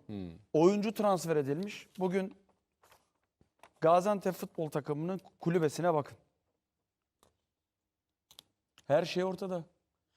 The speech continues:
Speaker 2: Sezon başı bir tane santrfor aldılar, Pekart. Apar topar gönderildi. İki senede otuz beş kırk taneye yakın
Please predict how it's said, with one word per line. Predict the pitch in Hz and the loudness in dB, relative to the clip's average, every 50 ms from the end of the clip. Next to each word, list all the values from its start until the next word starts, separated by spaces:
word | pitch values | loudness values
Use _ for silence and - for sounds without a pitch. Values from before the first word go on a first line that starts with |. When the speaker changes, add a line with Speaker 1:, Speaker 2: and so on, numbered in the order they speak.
| _ _ _ | _ _ _
Speaker 2:
Sezon | - 160 165 147 170 190 185 185 | 2 2 2 4 4 0 2 2
başı | 180 180 - - 196 180 | 0 -2 0 -2 -4 -4
bir | 170 | -2
tane | - 190 185 185 170 | -2 -2 0 0 0
santrfor | - 180 180 185 165 165 160 170 165 | 0 2 2 0 0 -2 -2 2 4
aldılar, | 160 156 143 139 139 139 135 - | 4 2 2 0 -2 -2 -2 0
Pekart. | - 160 160 - 156 156 170 - - _ _ _ _ _ _ _ _ _ _ _ _ _ _ _ _ _ _ _ _ _ _ _ _ _ _ _ _ _ - | 0 -2 0 0 -2 -2 -2 -4 -14 _ _ _ _ _ _ _ _ _ _ _ _ _ _ _ _ _ _ _ _ _ _ _ _ _ _ _ _ _ 2
Apar | 143 147 - 180 170 | 2 4 4 2 2
topar | 175 160 139 120 156 170 | 2 -2 -4 0 0 0
gönderildi. | 170 151 156 151 151 147 147 143 143 139 131 127 117 104 - _ - - - - - _ _ | 0 0 -2 -2 0 0 0 0 0 -2 -4 -6 -8 -10 -14 _ -20 -20 -20 -20 -20 _ _
İki | 147 135 - 196 | -6 -6 -4 -4
senede | 165 190 185 185 175 165 190 | -2 -2 -2 0 -2 -2 -2
otuz | - 160 156 - - 170 165 170 | -2 -2 -4 -4 -8 -8 -6 -4
beş | 190 185 - | -4 -6 -4
kırk | - 202 190 - | -8 -8 -8 -2
taneye | - 180 175 170 165 160 156 | 0 0 0 2 0 0 0
yakın | 156 147 - 185 196 196 | 0 0 -2 -4 -6 -6